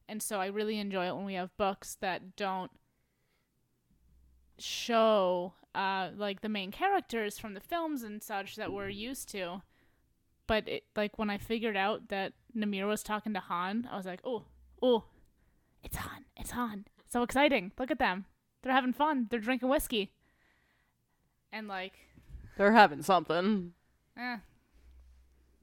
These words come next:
Speaker 1: close enough. But it, it's just, I think it, it speaks to how,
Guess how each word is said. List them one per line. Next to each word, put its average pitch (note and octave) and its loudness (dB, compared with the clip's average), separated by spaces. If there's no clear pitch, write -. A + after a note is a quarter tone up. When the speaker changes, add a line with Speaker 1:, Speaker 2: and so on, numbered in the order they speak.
Speaker 1:
close - -10
enough. - -10
But A3 -6
it, G#3+ -4
it's G#3+ -6
just, - -6
I A3+ 0
think A#3 -4
it, G3+ -4
it - -6
speaks - -8
to G#3+ -4
how, G3+ -2